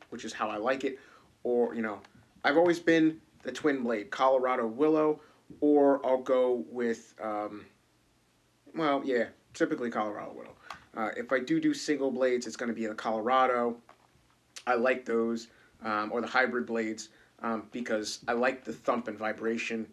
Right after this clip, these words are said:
on the blade more than I do the flash. I think if me now, as, as an angler in today's world,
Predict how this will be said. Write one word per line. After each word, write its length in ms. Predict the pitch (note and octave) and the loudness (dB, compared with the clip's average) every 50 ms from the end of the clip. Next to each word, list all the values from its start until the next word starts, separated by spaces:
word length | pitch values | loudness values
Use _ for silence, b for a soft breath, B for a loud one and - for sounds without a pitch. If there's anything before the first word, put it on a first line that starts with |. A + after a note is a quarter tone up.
| - _ _ _ _ _ _ - | -16 _ _ _ _ _ _ -8
on 160 | A#2 A#2 A#2 G#2+ | -6 -4 -4 -4
the 60 | - | -4
blade 440 | - A#2 B2 B2 B2 B2 B2 - - | -4 -2 0 0 0 0 -2 -4 -4
more 220 | A2+ A#2+ B2 B2 | -2 -2 0 0
than 120 | A#2+ A2+ | -2 -2
I 80 | A2 G#2 | -4 -4
do 120 | G#2+ G#2+ | -6 -8
the 100 | G#2 G#2+ | -8 -10
flash. 420 | - - - G#2+ G#2 - - - - G#2+ - - _ _ _ - | -12 -14 -12 -12 -12 -12 -12 -12 -12 -14 -14 -18 _ _ _ -12
I 60 | B2+ | -10
think 340 | A#2+ - D3 C#3 C3 - - - | -6 -4 -4 -4 -4 -6 -8 -8
if 280 | B2 A#2+ - - - _ _ _ _ _ - G#2+ - - | -10 -10 -10 -14 -20 _ _ _ _ _ -18 -16 -14 -6
me 280 | B2+ C#3 D#3+ F3 F#3 | 0 2 2 4 4
now, 380 | F3 D3+ C#3+ C#3+ C#3+ C#3+ C#3+ C#3 | 4 4 4 4 4 4 2 0
as, 480 | - B2 - G2+ A#2 B2 B2+ A#2+ - - | -2 -6 -8 -6 -6 -6 -6 -6 -8 -8
as 140 | B2 A#2+ | -6 -2
an 40 | B2 | 0
angler 360 | B2 C3+ C#3+ C3+ C3 B2 A#2 | 2 2 2 2 2 2 0
in 160 | A2+ - A#2+ A2 | 0 -4 -10 -10
today's 340 | - A2+ A#2+ A#2+ A#2 A2+ | -6 -2 -2 -2 -2 -2
world, 240 | A2 A2+ A2+ A2 A2 | -2 -2 -2 -2 -4